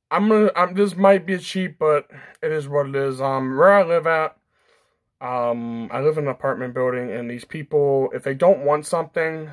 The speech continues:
they'll just put it on the table in the lobby, and you're free to take whatever you want.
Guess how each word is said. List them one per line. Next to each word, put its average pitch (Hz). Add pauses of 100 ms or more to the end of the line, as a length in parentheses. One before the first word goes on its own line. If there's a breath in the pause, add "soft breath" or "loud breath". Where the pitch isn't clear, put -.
they'll 135
just 131 (540)
put 147
it -
on 135
the 120
table 135
in 123
the 117
lobby, 120
and 117
you're 131
free 127
to 123
take 127
whatever 127
you 120
want. 131